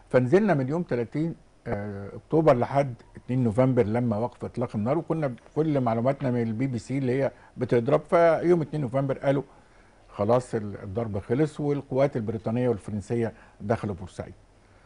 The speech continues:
فطلعنا، فوالدتي، فوالدي قال لي: "تعالى بقى نشوف جدتك." فأخدني، لم-، التليفونات مقطوعة، فخدني ورحنا، مشينا من بيتنا في حي فرانك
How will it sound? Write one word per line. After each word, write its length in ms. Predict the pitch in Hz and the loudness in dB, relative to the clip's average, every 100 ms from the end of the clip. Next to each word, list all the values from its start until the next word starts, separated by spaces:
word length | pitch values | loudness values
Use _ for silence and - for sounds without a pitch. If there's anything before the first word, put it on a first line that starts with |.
| - - _ | -20 -20 _
فطلعنا، 520 | - 120 151 190 202 | 0 2 4 4 4
فوالدتي، 760 | 180 151 143 170 - 185 165 143 | 2 0 0 -4 -2 -2 -2 -2
فوالدي 480 | - 127 135 156 147 | 0 2 4 2 0
قال 80 | 151 | -2
لي: 80 | |
"تعالى 340 | 143 127 143 143 | -2 -2 -2 -6
بقى 140 | 139 | -6
نشوف 400 | 139 - 151 - | -8 -8 -10 -8
جدتك." 440 | 135 127 151 175 107 - _ _ - - - - _ - - | -4 0 2 0 -2 -14 _ _ -20 -20 -20 -20 _ -20 -10
فأخدني، 680 | 110 113 117 - 160 165 | -8 -6 -2 4 4 6
لم-، 280 | 139 110 101 | 2 0 -4
التليفونات 500 | 117 - 104 113 - | -6 -4 -2 -2 -4
مقطوعة، 400 | 92 - 107 127 | -10 -8 -4 -2
فخدني 540 | 127 135 151 170 170 165 | -2 2 4 4 2 2
ورحنا، 640 | 135 151 - 147 147 135 | 0 -2 -4 -4 -4 -4
مشينا 540 | 120 101 - 127 127 | -6 -6 -4 -2 0
من 340 | 117 107 98 98 | 0 -2 -4 -2
بيتنا 280 | 127 127 113 | -4 -2 -4
في 100 | - | -2
حي 220 | 120 113 | -2 -2
فرانك 340 | - 123 127 | -2 -2 -2